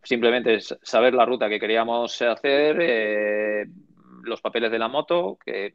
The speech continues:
igual que nosotros tiene que llevar un pasaporte la moto, ¿no? Y se hace súper rápido.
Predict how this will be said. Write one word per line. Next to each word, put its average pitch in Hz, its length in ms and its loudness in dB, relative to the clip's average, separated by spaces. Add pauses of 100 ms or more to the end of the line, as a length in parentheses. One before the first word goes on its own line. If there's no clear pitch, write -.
igual 110 340 -2
que 117 100 -2
nosotros 117 420 -6
tiene 113 160 -8
que 110 80 0
llevar 110 160 2
un 110 60 -10
pasaporte 131 500 0
la 127 100 -2
moto, 165 240 -4
¿no? 185 200 -8 (580)
Y 123 100 -4
se 131 140 0
hace 139 160 0
súper - 280 0
rápido. 104 440 0